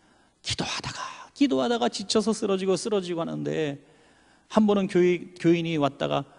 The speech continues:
"기도하면 뭐해?" 하고 소리치고 교회를 떠나더래요. 기도하고 있는 자기를 보면서. 가슴에 못이 박히는 말을 하고 교인들은 다 떠나가 버립니다. 거기서 목숨 걸고 강단을 지키며 통곡하며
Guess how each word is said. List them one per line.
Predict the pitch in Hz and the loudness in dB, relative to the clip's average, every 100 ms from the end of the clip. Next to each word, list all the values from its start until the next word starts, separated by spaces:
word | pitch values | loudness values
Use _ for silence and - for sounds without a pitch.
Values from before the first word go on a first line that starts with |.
| _ - | _ -2
"기도하면 | - 226 226 247 247 | 4 8 8 10 10
뭐해?" | 214 254 277 | 10 8 8
하고 | - 214 226 | 4 2 4
소리치고 | - 285 - 214 220 - - - - | 6 4 6 6 4 0 -20 -20 -2
교회를 | - 160 165 | 4 4 4
떠나더래요. | 190 160 143 139 151 135 - - | 4 6 8 8 6 4 -8 2
기도하고 | - 208 185 | 8 10 10
있는 | 170 147 | 8 8
자기를 | 151 143 | 6 6
보면서. | 143 147 147 147 139 - - - _ _ _ _ _ _ - - - _ _ _ | 6 10 8 8 -2 -4 -20 -20 _ _ _ _ _ _ -20 -20 -20 _ _ _
가슴에 | - - - 339 330 | 0 4 4 4 2
못이 | 294 262 269 | 2 2 2
박히는 | 220 214 220 202 | -2 -2 -2 -2
말을 | 180 156 156 | -2 -2 -2
하고 | 147 151 | 0 -2
교인들은 | - 143 143 143 | 2 2 2 -2
다 | 147 123 - 127 | -4 -8 -8 -6
떠나가 | - 180 160 | -4 -4 -4
버립니다. | 156 156 147 _ _ _ _ _ _ _ _ _ _ _ _ _ _ _ - | -8 -10 -14 _ _ _ _ _ _ _ _ _ _ _ _ _ _ _ 0
거기서 | 143 151 151 143 151 151 - - - | 6 6 6 4 4 0 -10 -16 6
목숨 | 208 - - 359 349 | 8 8 4 4 4
걸고 | 240 208 | 6 6
강단을 | 202 165 160 165 160 | 4 2 2 2 2
지키며 | 147 - 147 143 143 - - _ | -2 -2 0 2 0 -8 -20 _
통곡하며 | - 349 349 - 254 226 247 | -2 4 4 4 2 2 0